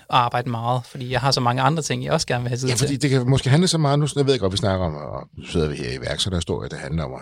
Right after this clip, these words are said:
Speaker 2: skabe.
Speaker 1: Ja.
Speaker 2: Og, og for mange at vækste. Øhm, og det er jo fantastisk, og det, det, der virker, det virker jo.
Speaker 1: Ja.
Speaker 2: Men indimellem, så kan man jo godt stille sig selv det spørgsmål, om den sidste million også er en million værd.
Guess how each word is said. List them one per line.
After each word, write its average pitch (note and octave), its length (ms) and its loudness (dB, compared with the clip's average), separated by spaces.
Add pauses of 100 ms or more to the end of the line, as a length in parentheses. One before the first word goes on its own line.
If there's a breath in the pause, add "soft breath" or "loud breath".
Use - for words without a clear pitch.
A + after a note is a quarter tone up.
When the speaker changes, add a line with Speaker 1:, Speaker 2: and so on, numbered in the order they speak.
Speaker 2:
skabe. D2+ 560 -4 (340)
Speaker 1:
Ja. A#2+ 160 0 (340)
Speaker 2:
Og, D#2 280 -6
og F2+ 160 -4
for G2 60 -2
mange D#2+ 420 0
at C#2 160 -8
vækste. D2 360 -4 (540 loud breath)
Øhm, C#2 500 -4
og - 100 -8
det - 80 0
er B2 40 6
jo C3+ 40 6
fantastisk, F#2 640 0
og D#2 140 -4
det, E2+ 220 -4 (720)
det, B2+ 100 2
der B2+ 60 2
virker, G#2 340 4 (260)
det B2 120 2
virker D2 320 -4
jo. C#2 120 -6 (260)
Speaker 1:
Ja. C3+ 140 4
Speaker 2:
Men F2+ 140 0 (420 soft breath)
indimellem, C#3+ 480 2 (200)
så A2+ 120 0
kan B2 120 -2
man F2 180 2
jo E2 100 0
godt F2+ 180 0
stille F#2 220 0
sig G2+ 140 2
selv B1 180 0
det E2 100 0
spørgsmål, D2+ 520 0
om E2+ 140 -2
den D#2+ 160 -2
sidste A2 380 0
million D#2 520 -2 (120)
også D2 260 -4
er F2 60 -2
en D#2 120 -4
million D2+ 460 -6
værd. B2 160 -8